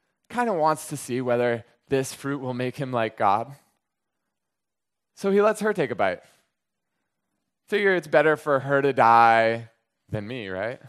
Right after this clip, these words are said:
It's better to see if God's serious on a guinea pig than to risk my own life. So he lets her take a bite. She doesn't die. God must not be serious about these consequences. She's offering me some, sure, why not?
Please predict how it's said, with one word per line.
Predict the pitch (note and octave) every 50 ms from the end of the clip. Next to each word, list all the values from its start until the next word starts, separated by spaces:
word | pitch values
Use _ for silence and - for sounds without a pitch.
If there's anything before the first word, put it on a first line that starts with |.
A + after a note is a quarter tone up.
| _ _ _ _ _ _ _ _ _ _ _ _ _ _ _ _ _ _ _ _ _ _ _ _
It's | - D3+ C#3+ D3
better | C#3+ F#3+ F#3+ G3+ G#3 G#3 G3+
to | F#3+ F#3
see | - - G3+ G3 F#3
if | E3+ D3
God's | - F3 D#3+ D#3 D#3+ D3+ -
serious | - G3 G3 F#3+ E3+ D#3 C#3+ C#3 C3+
on | C#3 B2+ C#3+ C#3 C3
a | B2+
guinea | A#2+ F3 G3 F#3+ E3+
pig | C3+ C#3+ C3 A#2 A2+ A2+ G#2 G#2+ G#2+ - _ _ _ _ _ _ _ _
than | - A#2 G#2 - C#3+ C#3 C3+
to | C3 D3
risk | C#3 C#3 C#3 - -
my | B2+ G2+ G2+ A2+
own | B2 D#3 C#3+
life. | A2+ G2 F2 F#2+ G2+ A2 - - - _ _ _ _ _ _ _ _ _ _ _ _ _ _ _ _ _ _
So | - - F#3+
he | F#3 G#3 G#3+
lets | G#3 G#3+ G#3+ A#3
her | A3
take | G#3+ A3 G#3
a | G#3 A3+
bite. | B3+ A#3 E3 - - - B2 - _ _ _ _ _ _ _ _ _ _ _ _ _ _ _ _ _ _ _ _ _ _ _ _ _ -
She | - - - C#3 C#3+ E3
doesn't | F#3 D3+ B2 A#2+ G#2+ F#2+
die. | A2 F#2+ G2 A2+ B2 C#3+
God | C#3 D#3+ D3+ F3 E3+ E3
must | F3 F#3+ F3+ C#3+ C#3+
not | D3 C#3 D3+ D3
be | - C3 A#2
serious | - - D#3 D#3+ C#3+ B2 A2
about | A2+ B2 A#2 A2+ G#2+
these | G#2 G2+ -
consequences. | - D#3+ E3+ F#3 D#3 C#3+ - A2 G#2+ G#2 - A#2 A#2 A#2+ C3+ - _ _ _ _ _ _ _ _ _ _ _ _ _ _ _ _ _ _
She's | _ - - - - C#3+ C#3+ C#3
offering | D3 C#3 D#3 D3+ E3+ F3 D#3
me | D#3+ F3
some, | F3 - G#3 G#3+ A3+
sure, | G#3 - - - G3 G3 F#3+
why | D#3+ - C3+ C3+
not? | C#3+ D3+ F3 G3+ E3 A2 -